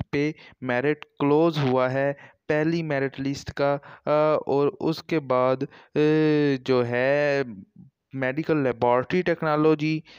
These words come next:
medical laboratory technology का जो merit है वो नाइंटी पे close हुआ है पहली merit list में। और बायोटेक्नोलॉजी का भी नाइंटी वन पे close हुआ है। ये आपको तमाम जो है बताया जा रहा है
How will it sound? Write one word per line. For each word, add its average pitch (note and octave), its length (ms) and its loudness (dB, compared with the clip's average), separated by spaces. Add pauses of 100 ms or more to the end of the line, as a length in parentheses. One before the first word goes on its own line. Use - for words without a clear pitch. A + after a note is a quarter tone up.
(220)
medical D#3 440 -2
laboratory B2+ 720 0
technology C3 720 -2
का B2 140 0
जो A#2+ 140 -2
merit A2+ 400 -4
है B2+ 360 -4 (320)
वो C3+ 300 2
नाइंटी B2+ 720 -2
पे E3 180 -2
close A#2 420 0
हुआ A#2 300 2
है C#3 240 -2 (500)
पहली D#3+ 300 0
merit D#3 340 -2
list D#3 240 -4
में। D#3+ 120 -4
और D3 80 2
बायोटेक्नोलॉजी C#3+ 1160 0
का D#3+ 180 -2
भी D#3 120 -4
नाइंटी A#2+ 500 -8
वन A#2+ 400 -6
पे F3 140 0
close D#3+ 420 4
हुआ D3+ 240 4
है। D#3 220 -2 (560)
ये D3 120 0
आपको D3 320 -2
तमाम D3+ 540 -4 (280)
जो C#3+ 220 2
है C3+ 480 0
बताया C3 360 0
जा C#3+ 220 0
रहा C#3 280 0
है D3+ 200 0